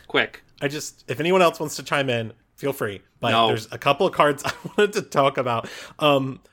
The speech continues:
Speaker 2: the first one is Long Rest. They just gave us a Long Rest card, and
Speaker 1: Uh-huh.
Speaker 2: it functions like a long rest in D and D. I love that. You cast it, and you get back your spells,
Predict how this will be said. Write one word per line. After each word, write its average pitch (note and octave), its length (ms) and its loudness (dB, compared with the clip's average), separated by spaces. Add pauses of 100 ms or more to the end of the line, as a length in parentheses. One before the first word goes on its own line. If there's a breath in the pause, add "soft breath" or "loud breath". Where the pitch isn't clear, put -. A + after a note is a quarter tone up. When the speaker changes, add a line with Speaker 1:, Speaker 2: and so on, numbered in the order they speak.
(180)
Speaker 2:
the E3+ 80 2
first F#3 260 6
one B3 120 0
is F#3 100 0
Long C#3 340 2
Rest. A#2 440 0 (160)
They D3+ 100 6
just F3 260 -4
gave D#3+ 200 2
us G3+ 100 4
a G3 80 2
Long D3 240 4
Rest B2+ 300 -2
card, G2+ 240 -4
and F#3+ 80 2
Speaker 1:
Uh-huh. A3+ 180 10
Speaker 2:
it D#4 60 8
functions D#3 360 2
like D3 120 2
a D3 60 4
long C3+ 280 4
rest B2 300 0
in A#2+ 80 -6
D A#2 160 -2
and A2+ 100 -4
D. G#2+ 180 -8
I B2 120 -8
love B2+ 260 -2
that. G2+ 260 -12 (300 loud breath)
You C3 220 0
cast D#3+ 400 6
it, G3+ 120 6
and B2 140 -2
you A#2 80 0
get A#2+ 260 -2
back C#3+ 280 2
your C3+ 80 2
spells, F2+ 580 -2